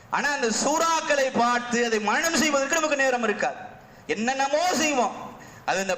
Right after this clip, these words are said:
பயணங்கள்லாம், பயணங்கள்லாம் எவ்வளவோ நேரங்கள் சும்மா வீணா கழியுது. எவ்வளவோ பயணங்கள் ஒரே போனை தேய்ச்சி தேய்ச்சி தேய்ச்சி தான் பயணங்கள் எல்லாம் வீணா போகுது.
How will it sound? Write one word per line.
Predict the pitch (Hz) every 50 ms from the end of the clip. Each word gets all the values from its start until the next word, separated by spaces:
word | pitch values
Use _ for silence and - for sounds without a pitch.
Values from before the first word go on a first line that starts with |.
| - 180
பயணங்கள்லாம், | 190 214 226 233 226 220 208 196 190 185 190 202 190 165 170 196 220 233 - - - - - -
பயணங்கள்லாம் | 202 254 285 285 269 262 254 254 269 302 302 302 285 - 262 - - 170
எவ்வளவோ | - 247 262 277 294 311 339 349 359 359 330 285
நேரங்கள் | 294 311 311 311 302 302 294 285 254 - - -
சும்மா | - - 330 311 285 247
வீணா | 294 - 320 339 339 339 339 294
கழியுது. | 285 277 254 254 240 233 233 - - - - - - - - -
எவ்வளவோ | 175 208 226 240 247 277 302 311 330 311
பயணங்கள் | 294 294 294 294 277 269 262 254 240 - - - - - - - - - - - 160
ஒரே | 180 208 220 240 262 226 208
போனை | 254 277 285 269 262 -
தேய்ச்சி | 247 247 247 240 226 233 233 -
தேய்ச்சி | 233 240 240 240 214 233 -
தேய்ச்சி | 220 220 240 240 240 247 247 285
தான் | 359 330 -
பயணங்கள் | 269 262 277 277 277 269 269 254 254 240
எல்லாம் | 247 262 294 330 349 349 330 311
வீணா | 302 302 294 285 269
போகுது. | 262 262 240 220 208